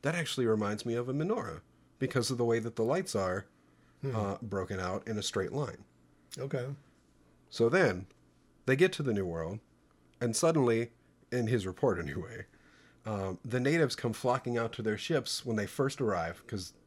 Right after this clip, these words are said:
Speaker 1: they've never seen many things like this. And they're
Speaker 2: Mm-hmm.
Speaker 1: like, "These are incredible, these giant floating things that bring men." One of the first things the natives asked when they got there, after they were trying to in-, learn and interpret what they were saying, was,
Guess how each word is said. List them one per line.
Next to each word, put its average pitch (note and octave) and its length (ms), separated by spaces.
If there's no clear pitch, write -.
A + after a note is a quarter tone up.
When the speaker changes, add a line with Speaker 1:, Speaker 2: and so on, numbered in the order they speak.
Speaker 1:
they've C3 220
never F#2+ 240
seen B2+ 440
many E3 220
things F#3 260
like B3+ 180
this. - 340
And B2 140
they're G2+ 60
Speaker 2:
Mm-hmm. D3 100
Speaker 1:
like, F#3+ 180
"These A#2+ 240
are B2+ 160
incredible, D3 600
these A2+ 240
giant D3+ 500
floating E3 520
things E3+ 480
that B2 260
bring D#3 400
men." D3+ 400
One E3 180
of F3+ 60
the D#3+ 60
first F3 340
things E3+ 280
the C3 120
natives C#3 320
asked C3+ 460
when A#2+ 140
they A#2 100
got C3+ 280
there, F2+ 280
after A#2+ 240
they A#2+ 140
were A2 120
trying B2 320
to A2+ 160
in-, G#2+ 220
learn B2 280
and A2 120
interpret B2+ 460
what G#2+ 140
they G#2 100
were G2 120
saying, A#2+ 400
was, F#2 280